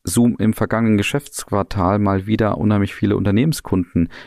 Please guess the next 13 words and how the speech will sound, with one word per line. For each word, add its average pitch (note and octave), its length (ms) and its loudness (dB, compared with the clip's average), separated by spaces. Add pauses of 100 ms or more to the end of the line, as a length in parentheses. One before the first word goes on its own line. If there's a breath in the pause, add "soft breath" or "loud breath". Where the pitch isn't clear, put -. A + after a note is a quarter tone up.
gewinnen E2+ 320 2
konnte. E2 240 0
Und E2 80 0
zwar - 200 -2
dreißigtausend G2+ 720 -2
Unternehmenskunden, G2 640 0
die F#2+ 120 0
eben F2+ 160 2
mehr F2+ 280 0
als G2 260 -4
zehn G2+ 220 0
Beschäftigte - 680 -4
haben. C#2+ 220 -2